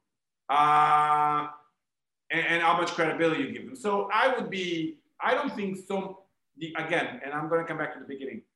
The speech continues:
the only thing that's gonna come back after covid is the realization that digital learning will not be the norm, will be complement-, you're gonna, digital will be complementary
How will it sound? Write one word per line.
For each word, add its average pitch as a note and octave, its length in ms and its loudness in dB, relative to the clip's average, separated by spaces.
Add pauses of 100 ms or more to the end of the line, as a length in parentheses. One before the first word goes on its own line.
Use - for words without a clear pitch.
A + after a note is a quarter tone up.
(280)
the D#3 160 0
only A3+ 260 0
thing A3 160 -4
that's G3+ 220 -2
gonna F3+ 200 -6
come E3 200 -2
back D#3+ 300 0 (140)
after C#3 200 -10
covid C#3+ 400 -2 (580)
is B2+ 160 -10
the C#3+ 80 -8
realization D#3 720 -2 (840)
that C3 400 -6
digital F3 400 0
learning D#3 400 2 (480)
will C3+ 280 -4
not E3 480 0
be C3+ 440 -4 (1120)
the C#3 80 0
norm, C#3 400 -2 (680)
will D#3 420 2
be D3+ 340 -4
complement-, D#3 580 -6
you're D#3 400 -4
gonna, D3+ 260 -4
digital G3 480 2
will D#3+ 200 0
be D#3+ 200 4
complementary D3+ 840 -2